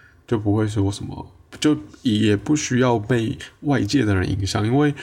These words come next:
呃，毕竟有的人会觉得，或是说我自己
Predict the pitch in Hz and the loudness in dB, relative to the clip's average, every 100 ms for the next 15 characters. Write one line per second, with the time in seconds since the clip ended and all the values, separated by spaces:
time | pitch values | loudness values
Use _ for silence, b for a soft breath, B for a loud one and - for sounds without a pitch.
0 | B B B B _ _ _ _ _ _ | B B B B _ _ _ _ _ _
1 | 110 98 98 95 92 151 151 139 107 98 | -2 0 0 -2 0 0 2 2 2 2
2 | 90 95 92 101 127 - - - - - | 2 2 2 0 0 -2 -4 -2 -6 -8
3 | - 139 143 143 127 107 98 147 135 - | -6 0 2 4 4 4 0 0 -2 -2
4 | - | -6